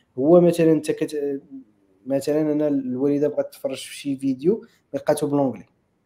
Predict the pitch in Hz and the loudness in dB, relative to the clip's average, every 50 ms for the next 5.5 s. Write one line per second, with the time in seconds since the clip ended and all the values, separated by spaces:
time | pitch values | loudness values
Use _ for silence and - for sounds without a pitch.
0 | _ _ _ _ _ _ _ _ _ _ - 135 135 131 135 170 165 165 165 170 | _ _ _ _ _ _ _ _ _ _ -4 -2 -2 -2 0 0 0 2 2 2
1 | 156 143 143 143 139 139 147 147 156 147 147 - - - 139 - - - 143 139 | 2 4 4 2 2 0 2 2 2 2 0 -2 -2 -4 -8 -8 -8 -4 -4 -4
2 | 131 - - - 147 135 123 - 131 131 131 131 127 127 120 123 - 139 135 - | -4 -4 -6 -4 -4 -4 -4 -4 -4 -2 -2 -2 -2 -2 -4 -6 -8 -10 -8 -4
3 | 135 135 135 131 127 127 127 123 123 127 135 135 123 123 123 147 175 202 180 - | -2 0 2 2 2 2 0 -2 -2 -2 0 0 0 0 0 2 2 0 0 -4
4 | - - 139 135 131 127 135 165 214 226 220 226 214 220 - - 180 196 196 196 | -4 0 0 0 2 2 0 0 0 0 0 -4 -6 -8 -8 -4 -2 0 0 0
5 | 190 - - 180 175 160 135 120 117 - | 0 -2 -2 -2 -2 -2 -2 -6 -8 -14